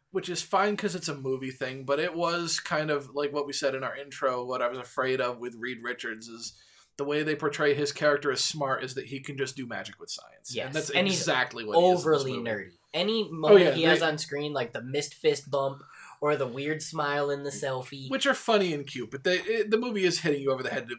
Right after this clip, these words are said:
Speaker 1: we established that Reed Richards is a nerd, yeah.
Speaker 2: Yeah. Did you, did you
Speaker 1: Did you
Speaker 2: understand
Speaker 1: get it?
Speaker 2: that? Also, Johnny's cool, and he drives cars.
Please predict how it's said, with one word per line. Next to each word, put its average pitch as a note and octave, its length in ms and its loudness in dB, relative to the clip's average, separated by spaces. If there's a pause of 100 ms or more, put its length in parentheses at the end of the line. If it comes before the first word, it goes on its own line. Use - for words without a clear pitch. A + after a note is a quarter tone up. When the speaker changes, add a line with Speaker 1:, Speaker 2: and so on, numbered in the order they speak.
(140)
Speaker 1:
we C#3+ 160 -2
established C3+ 540 -2
that G#2+ 140 -14
Reed A2 200 -14
Richards A2 360 -10
is G2+ 120 -20
a E2 80 -20
nerd, F#2+ 240 -14
yeah. G#2+ 100 -6
Speaker 2:
Yeah. F2+ 100 -4 (300)
Did A#2 160 -10
you, B2 80 -10
did A#2 140 -16
you B2+ 60 -10
Speaker 1:
Did A#2 60 -12
you A#2+ 120 -6
Speaker 2:
understand A#2 420 -4
Speaker 1:
get C3+ 40 0
it? - 80 -2
Speaker 2:
that? C3 60 -8
Also, C#3+ 280 0
Johnny's D3 340 -4
cool, D3 400 -6
and B2+ 100 -12
he A#2 120 -8
drives A#2 280 -6
cars. G#2+ 380 -6